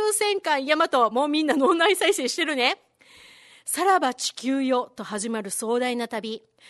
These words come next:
このすべてがセットになって、学校での辛い出来事もちっぽけに思え、「うん、まだ頑張れる」と拳を握って立ち上がる力をもらえた曲はありません。ネイティブでこの作品を堪能できる国に生まれてよかっ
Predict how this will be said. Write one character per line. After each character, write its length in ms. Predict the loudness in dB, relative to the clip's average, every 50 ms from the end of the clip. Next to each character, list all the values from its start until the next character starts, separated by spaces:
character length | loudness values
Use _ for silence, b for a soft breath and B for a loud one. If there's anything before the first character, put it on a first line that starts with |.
| B B B
こ 160 | -4 -2 0
の 120 | 0 0
す 180 | -2 -2 -2 -2
べ 100 | -4 -2
て 120 | -4 -4
が 100 | -4 -4
セ 140 | -4 -2 -4
ッ 80 | -4 -4
ト 100 | -4 -4
に 120 | -4 -2
な 120 | -2 -4 -4
っ 40 | -4
て、 260 | _ -4 -4 -4 -4 B B B B
学 200 | -4 -4 -4 -2
校 160 | -2 -2 0
で 100 | 0 -2
の 120 | -4 -4
辛 280 | -6 -8 -6 -2 -2 -2
い 60 | -2
出 100 | -2 -4
来 120 | -6 -6 -6
事 240 | -6 -6 -6 -6 -6
も 160 | -6 -8 -8
ち 140 | -6 -8 -8
っ 20 | -6
ぽ 160 | -6 -6 -4
け 160 | -2 -2 -2
に 140 | 0 0 0
思 240 | 0 2 2 2 2
え、 180 | 0 -2 -4 b b b b b b b b
「う 180 | 0 2 2 2
ん、 100 | 0 -4 _ _ _ _ -4
ま 180 | 0 2 2 4
だ 120 | 2 2
頑 240 | 0 0 0 0 2
張 140 | 2 2 2
れ 120 | 2 0
る」 280 | 0 0 -2 -2 -4 _ _ _ -4
と 240 | -2 -2 -2 -2 _ -6
拳 100 | -4 -2 -2 -2 -2 0 0
を 60 | 0 0
握 280 | 0 -2 -4 -6 -6
っ 20 | -6
て 80 | -8
立 180 | -8 -8 -8 -8
ち 120 | -4 -4 -4
上 80 | -4
が 80 | -4 -6
る 100 | -6 -6
力 380 | -8 -8 -6 -4 -2 -2 -2
を 40 | -2
も 140 | -2 -4 -4
ら 80 | -4 -4
え 80 | -4
た 100 | -6 -8
曲 240 | -8 -8 -10 -6 -2
は 200 | -2 -2 -4 -4
あ 20 |
り 80 | -8 -8
ま 100 | -8 -8
せ 220 | -8 -6 -6 -6
ん。 100 | -8 -8 _ _ _ _ _ B B B B B B B B B B B B B B -4
ネ 160 | -2 0 0 0
イ 60 | 0
テ 80 | -2 -4
ィ 60 | -4
ブ 100 | -4 -4
で 180 | -2 -2 -4 -4
こ 140 | -4 -6 -4
の 120 | -4 -2
作 280 | -2 -2 -2 -2 -2 -4
品 280 | -2 -2 -2 -2 -2
を 80 | -2 -4
堪 280 | -4 -4 -4 -2 0 0
能 220 | 0 0 0 0
で 100 | -2 -2
き 140 | -2 -2 -2
る 100 | -2 -2
国 260 | -2 -4 -4 -4 -4
に 160 | -4 -4 -4
生 100 | -4 -4
ま 120 | -2 -2 -2
れ 100 | -2 -2
て 140 | -4 -4
よ 140 | -4 -4 -4
か 120 | -4 -6 -8
っ 80 | -8